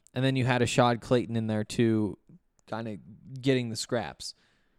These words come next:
Well, flash forward to this year,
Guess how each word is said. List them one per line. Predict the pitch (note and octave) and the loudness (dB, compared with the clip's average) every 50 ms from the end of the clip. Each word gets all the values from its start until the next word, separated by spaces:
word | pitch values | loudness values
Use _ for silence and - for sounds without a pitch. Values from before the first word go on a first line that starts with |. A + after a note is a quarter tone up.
| _ _ _ _ _ _ _ _ _ _ _ _ | _ _ _ _ _ _ _ _ _ _ _ _
Well, | C3 C3 C3+ C3 A#2 A#2 C3 D3 - - _ _ _ _ _ _ _ _ | 2 4 6 6 6 6 4 2 0 -6 _ _ _ _ _ _ _ _
flash | - C#3+ C#3+ C#3+ C3 - | 0 2 2 2 0 0
forward | - D3 C3+ B2+ A#2+ | 0 0 0 0 0
to | - - | -2 -6
this | A#2 A#2 D3+ F#3+ F#3 - - | -2 2 2 2 2 2 -4
year, | A#2 G#2 G#2 G#2+ A#2 - | -4 -4 -2 -2 -4 -4